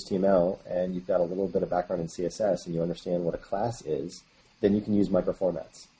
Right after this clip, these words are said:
And it's really, really simple. And I really believe, especially once Flock starts supporting it in the browser,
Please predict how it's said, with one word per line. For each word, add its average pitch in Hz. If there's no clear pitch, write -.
And 101
it's 98
really, 120
really 98
simple. -
And 95
I 98
really 123
believe, 104
especially 117
once 92
Flock 92
starts -
supporting 90
it 85
in 85
the 82
browser, 87